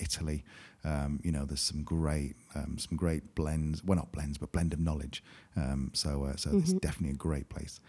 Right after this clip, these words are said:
Speaker 1: Um, and was there a fourth one? Oh, lesson number four is get a vignette before
Speaker 2: Get
Speaker 1: you
Speaker 2: a
Speaker 1: drive in.
Speaker 2: vignette.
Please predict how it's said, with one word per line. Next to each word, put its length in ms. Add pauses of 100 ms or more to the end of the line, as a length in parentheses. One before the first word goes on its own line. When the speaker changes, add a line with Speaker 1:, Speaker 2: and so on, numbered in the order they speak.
(320)
Speaker 1:
Um, 360
and 240
was 140
there 100
a 40
fourth 380
one? 200 (1600)
Oh, 60
lesson 320
number 160
four 340
is 80
get 140
a 40
vignette 440
before 240
Speaker 2:
Get 120
Speaker 1:
you 40
Speaker 2:
a 40
Speaker 1:
drive 120
in. 140
Speaker 2:
vignette. 460